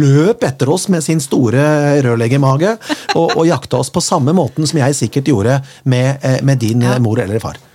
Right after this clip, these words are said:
Speaker 2: Ja.
Speaker 1: Men jeg
Speaker 2: Altså,
Speaker 1: har ikke noe ekstra spesielt å
Speaker 2: nei,
Speaker 1: komme med.
Speaker 2: jeg, jeg føler ikke det, for det, det er noe med at, eh, vi, eh, vi, eh, har vokst opp i,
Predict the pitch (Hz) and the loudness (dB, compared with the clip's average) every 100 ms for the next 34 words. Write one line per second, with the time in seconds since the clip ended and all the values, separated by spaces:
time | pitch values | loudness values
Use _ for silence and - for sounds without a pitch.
0 | - 180 _ _ - - - 180 269 - | -18 -18 _ _ -16 -12 -4 -2 0 -4
1 | - - 247 262 247 147 - - 220 214 | -6 -2 0 0 -2 -6 -8 -6 -4 -4
2 | - 202 226 160 165 190 262 214 170 240 | -2 -4 -2 -2 0 -2 0 0 2 0
3 | 294 - 311 - 285 - 285 302 214 220 | -4 -4 -2 -2 -6 -4 -4 -4 -6 -8
4 | 247 240 226 - 214 240 240 208 220 208 | -8 -8 -8 -10 -10 -6 -4 -4 -4 -6
5 | - - 180 185 190 185 175 165 170 185 | -8 -10 -8 -6 -6 -6 -6 -8 -8 -10
6 | - - 196 185 170 160 - 175 170 - | -10 -14 -12 -10 -12 -14 -14 -14 -14 -14
7 | 185 - 151 147 | -14 -12 -10 -10